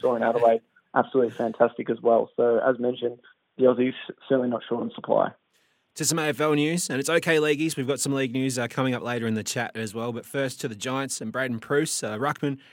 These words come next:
Speaker 2: ready to, uh, bury a run of injuries with the opportunity to be the number one man at the Giants on offer for him.
Speaker 1: Yeah, it's gonna be a fantastic story if he finally makes that game,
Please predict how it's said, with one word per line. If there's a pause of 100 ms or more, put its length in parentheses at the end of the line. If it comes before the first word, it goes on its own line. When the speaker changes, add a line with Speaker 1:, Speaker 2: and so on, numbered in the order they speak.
Speaker 2:
ready
to,
uh,
bury
a
run
of
injuries
with
the
opportunity
to
be
the
number
one
man
at
the
Giants
on
offer
for
him. (1120)
Speaker 1:
Yeah,
it's
gonna
be
a
fantastic
story
if
he (140)
finally
makes
that
game,